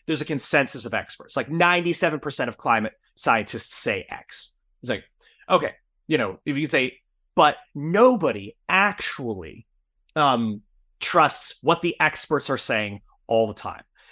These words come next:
Even the people I know who are the most like, "Hey, you have to trust the medical community is saying about covid nineteen."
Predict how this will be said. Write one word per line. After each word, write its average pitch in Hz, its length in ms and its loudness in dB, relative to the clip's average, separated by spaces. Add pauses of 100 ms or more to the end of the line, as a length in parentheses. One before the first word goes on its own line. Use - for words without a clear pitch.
(120)
Even 170 180 4
the 170 60 2
people 165 360 0
I 147 120 4
know 135 240 4
who 139 180 -4
are 120 100 0
the 117 80 -4
most 143 600 0
like, 120 340 0 (160)
"Hey, 139 540 -2 (460)
you 156 100 0
have 180 260 2
to 196 80 -2
trust - 420 0 (180)
the 151 60 -4
medical 147 280 0
community 123 400 -4
is 107 80 -4
saying 117 180 -2
about 107 160 -4
covid 107 220 -6
nineteen." 92 400 -10